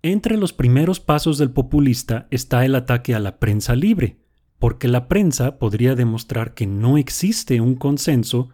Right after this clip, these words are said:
sobre lo que quiere el pueblo, o inclusive podría demostrar que quiere algo contrario a las políticas del populista.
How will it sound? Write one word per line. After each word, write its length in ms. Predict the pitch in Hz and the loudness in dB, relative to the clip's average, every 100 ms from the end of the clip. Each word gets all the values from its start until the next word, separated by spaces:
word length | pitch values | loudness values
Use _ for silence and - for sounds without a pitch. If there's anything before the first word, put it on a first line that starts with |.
| _ | _
sobre 340 | - 113 104 | -6 -4 -2
lo 160 | 104 104 | -4 -4
que 180 | 117 - | -8 -2
quiere 500 | 135 123 120 113 _ _ - | 0 2 2 -2 _ _ -6
el 260 | 95 90 | -6 -6
pueblo, 540 | - 143 170 113 98 - _ _ _ - | -2 0 0 -2 -8 -12 _ _ _ -2
o 160 | 175 | 2
inclusive 640 | 165 135 135 120 127 127 190 | 2 2 0 2 0 0 0
podría 360 | 131 107 117 | -2 0 0
demostrar 500 | 170 160 - 117 131 | 0 -2 -2 -4 -2
que 160 | - 123 | -4 -4
quiere 320 | - 120 151 | -2 0 2
algo 380 | 123 120 156 - | 0 -2 -4 -6
contrario 920 | 120 95 92 - 190 226 147 120 156 | -6 -6 -6 -2 0 0 0 -2 -4
a 80 | 101 | -8
las 180 | 92 | -10
políticas 540 | - 95 90 - 110 98 | -10 -10 -10 -12 -10 -10
del 120 | 98 | -10
populista. 680 | - - 123 175 - - | -10 -8 -6 -6 -10 -18